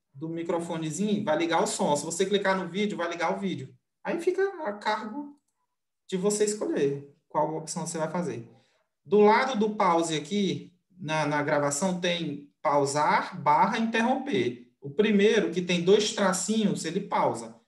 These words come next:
O que tem um quadrinho lá, um pontinho, um quadradinho, ele para a gravação. Então, a gravação vai ser parada, né? Ela vai ser...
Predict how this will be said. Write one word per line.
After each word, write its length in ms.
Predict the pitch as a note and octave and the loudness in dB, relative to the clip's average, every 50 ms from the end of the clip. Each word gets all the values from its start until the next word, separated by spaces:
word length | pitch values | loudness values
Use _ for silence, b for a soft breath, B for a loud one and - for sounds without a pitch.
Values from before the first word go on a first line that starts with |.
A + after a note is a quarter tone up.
| _ _ | _ _
O 80 | - C#3+ | -18 -16
que 140 | - - F#3+ | -6 -6 -6
tem 340 | F3 - F#3 F3 F3 F3 | -2 0 0 0 2 0
um 100 | F3 F3 | -2 0
quadrinho 640 | - F#3 F3 F3 E3+ C#3 D3 D#3 F#3+ G#3 G3+ F3+ D#3+ | 2 4 4 4 4 2 0 2 4 4 4 2 2
lá, 460 | D3+ D#3+ F#3 G3+ G3 F3 - - - _ _ _ _ _ | 0 0 0 0 0 -2 -6 -10 -16 _ _ _ _ _
um 60 | C#3+ | _
pontinho, 440 | C#3 _ E3 E3 D#3 D#3+ - E3+ E3 | _ _ -10 -10 -10 -8 -10 -10 -10
um 60 | D#3 | -10
quadradinho, 720 | C#3+ E3 D#3+ D3 C#3+ D3 C#3+ C#3 D3+ F#3 F#3+ F3 F3 - - _ _ _ | -6 -4 -4 -2 0 -2 -2 -2 -2 -4 -4 -6 -8 -12 -16 _ _ _
ele 340 | - - E3 E3+ F3 - - - | -6 -4 -4 -4 -4 -6 -2 0
para 260 | F3 E3 F3 F#3 F#3 | 2 2 4 2 2
a 40 | F3+ | 0
gravação. 640 | F#3+ F#3+ F#3+ G3 G#3+ - - - E3+ C#3 B2 B2+ - | 0 0 0 0 -2 -2 -4 -6 -6 -4 -4 -6 -6
Então, 140 | - C#3+ D3 | -6 -6 -6
a 60 | D3+ | -4
gravação 440 | D3 D3+ D3+ D3 D#3+ D#3+ - E3+ C#3+ | -2 -2 -2 -2 -2 -4 -6 -4 -4
vai 100 | C3+ C#3+ | -4 -4
ser 360 | - - D3+ C#3+ C#3 C#3+ - | -4 -4 -6 -6 -6 -6 -8
parada, 440 | - D3+ D3 C#3 C#3 D3+ F3 F3+ F3+ | -8 -8 -6 -4 -4 -4 -2 -2 -4
né? 240 | D3+ E3 G#3+ - b b b b b b b _ | -4 -4 -8 -8 b b b b b b b _
Ela 220 | A#2 C3+ D3+ D3+ | -2 0 2 2
vai 240 | D3 D#3+ D#3+ D#3 D#3+ | 2 2 2 2 0
ser... 560 | D#3+ - - E3 D3 C#3+ C#3 C#3 C#3 - - | 0 -2 -2 0 0 2 0 0 -2 -6 -14